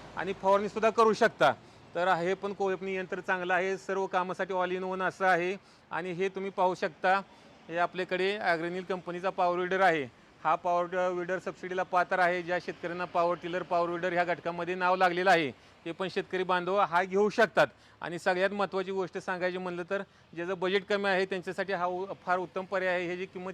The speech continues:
चाळीस हजार आहे, ह्याला वीस हजार रुपये सबसिडी पण भेटते. म्हणजे सर्वसामान्य बरेचसे शेतकरी,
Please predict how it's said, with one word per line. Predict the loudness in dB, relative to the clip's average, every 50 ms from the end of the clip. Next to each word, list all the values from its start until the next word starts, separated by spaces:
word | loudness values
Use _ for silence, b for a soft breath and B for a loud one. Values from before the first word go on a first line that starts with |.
| -6 -4
चाळीस | -2 -2 -2 -4 -6
हजार | -6 -4 -2 -2
आहे, | -2 -2 -2 -2
ह्याला | -4 -4 -4 -4
वीस | -4 -6 -4 -4 -2
हजार | -2 -2
रुपये | -4 -4 -6 -6
सबसिडी | -6 -8 -8 -6 -6 -4
पण | -2 -2 2 4
भेटते. | 4 4 4 0 -2 -2 -2 B B B B B B -16
म्हणजे | -12 -10 -8
सर्वसामान्य | -4 -2 -2 0 -2 0 0 -2 -2 -2 -4 -4 -6 -6
बरेचसे | -4 -4 -4 -4 -4 -6 -6
शेतकरी, | -6 -6 -6 -4 -4 -2 -2 -2 -4